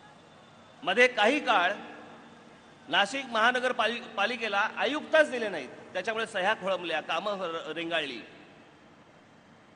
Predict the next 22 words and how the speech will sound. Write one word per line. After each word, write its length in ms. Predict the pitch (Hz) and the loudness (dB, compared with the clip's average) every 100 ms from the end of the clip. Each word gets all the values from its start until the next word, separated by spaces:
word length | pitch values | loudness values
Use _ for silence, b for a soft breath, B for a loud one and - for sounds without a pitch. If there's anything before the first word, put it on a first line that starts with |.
| - - - - | -20 -20 -12 -6
तो 80 | 247 | 2
काळ 200 | 269 277 | 4 4
किती 320 | 269 269 311 | 2 -4 0
होता, 340 | 269 262 254 | 2 4 2
कसा 300 | 254 226 269 | 2 -2 0
होता, 400 | 240 208 208 208 208 | 0 0 -2 -4 -4
म्हणून 240 | 151 208 233 | -4 -4 -2
मला 180 | 226 | 0
आपल्याला 280 | 220 220 214 | 0 -2 -4
ही 60 | 202 | -4
गोष्ट 280 | 180 175 175 | -4 -6 -4
दाखवायची 480 | 151 135 120 - 80 | -4 -4 -8 -10 -16
आहे. 180 | - - - - - - - - - - - - - - - - - - - - - - - - - - | -18 -20 -20 -20 -20 -20 -20 -20 -20 -20 -20 -20 -20 -20 -20 -20 -20 -20 -20 -20 -20 -20 -20 -20 -20 -4
पंधरा 280 | 196 220 262 | -2 4 4
मार्च 240 | 254 254 190 | 6 2 2
दोन 140 | 226 | -2
हजार 200 | 226 233 | 2 0
बारा 360 | 202 208 220 233 | 2 2 4 4
ला 160 | 233 | 4
सत्ता 340 | 226 190 - 220 | 2 -4 -2 2
हातात 300 | 185 180 156 | 2 0 -6
आली. 160 | 117 | -8